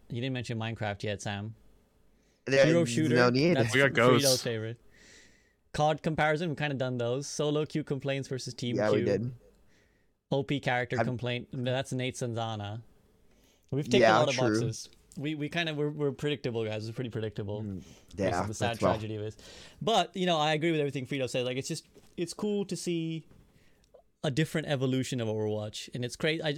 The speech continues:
Speaker 1: I'm, I'm always, like, surprised by how good five v five has gone in, like, how seamlessly it's kind of just worked, which is, I'm sure the devs are very happy about as well. Now,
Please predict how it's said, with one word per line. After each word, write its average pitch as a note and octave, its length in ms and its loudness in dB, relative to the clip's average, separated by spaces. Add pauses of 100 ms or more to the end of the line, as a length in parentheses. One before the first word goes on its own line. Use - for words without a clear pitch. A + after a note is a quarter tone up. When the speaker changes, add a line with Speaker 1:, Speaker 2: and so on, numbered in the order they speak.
Speaker 1:
I'm, D3+ 180 -6
I'm D#3+ 140 -6
always, G3 380 0
like, C#3+ 140 0
surprised C#3 460 -2
by B2+ 120 -2
how B2+ 180 -2
good A#2+ 240 -4
five A2+ 200 -2
v A2+ 60 -8
five A2 200 -4
has G#2+ 100 -6
gone A2+ 400 -4
in, C3+ 160 -8
like, A2+ 140 -6
how B2 140 -4
seamlessly A#2+ 640 -4
it's G#2+ 120 -8
kind A2+ 200 -6
of G#2+ 160 -8 (460)
just A2+ 160 -6
worked, G#2+ 480 -4 (400)
which B2 80 -8
is, A#2+ 220 -8
I'm A#2+ 140 -4
sure C3 140 -4
the A#2+ 120 -2
devs A#2 240 -2
are A2 40 -6
very A2+ 140 -4
happy A2 240 -6
about G#2+ 180 -6
as G#2+ 120 -8
well. G#2 180 -6
Now, B2+ 280 -4